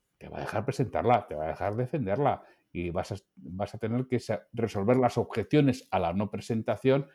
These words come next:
Bueno, oye, que es que de este modo te lo voy a poder explicar, que esto es complicado, que esto es complejo, que lo vas a leer. Y, joder, lo que se pone, una cosa es lo que se lee y otra cosa es la explicación, y me gustaría verlo contigo para que los dos tengamos claro todas esas la, la prese-,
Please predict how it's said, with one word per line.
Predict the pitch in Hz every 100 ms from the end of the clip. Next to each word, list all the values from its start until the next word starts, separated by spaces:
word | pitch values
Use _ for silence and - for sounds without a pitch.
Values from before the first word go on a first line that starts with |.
| _ _
Bueno, | -
oye, | 104 98 82
que | -
es | -
que | -
de | 92
este | 90 104
modo | 117 123 123 127 - _
te | 87
lo | 92
voy | 101
a | 104
poder | 98 98
explicar, | 95 - 101 104 123 120
que | -
esto | 95 -
es | 98
complicado, | - 95 98 98 113 117 117
que | -
esto | - 101
es |
complejo, | - 98 120 123 135
que | -
lo | 95
vas | 101 104
a | 104
leer. | 107 120 117 - - _
Y, | 98
joder, | 85 117
lo | 101 98
que |
se | - 98
pone, | 135 123
una | 120 113
cosa | 131
es | 123
lo | 113
que | 110
se | 123
lee | 127
y | 123
otra | 113
cosa | 101 113
es | 107
la |
explicación, | 101 104 98 104 135 131 127 - _ -
y | 98
me | 90
gustaría | 95 - 104 113
verlo | 107 110 104
contigo | 104 123 123 123
para | 107 98
que | -
los | 92 92
dos | 101 -
tengamos | 101 104 101 -
claro | 135 131 127 - - _
todas | 92 92
esas | 107
la, | 104 98 -
la | 104 90
prese-, | - -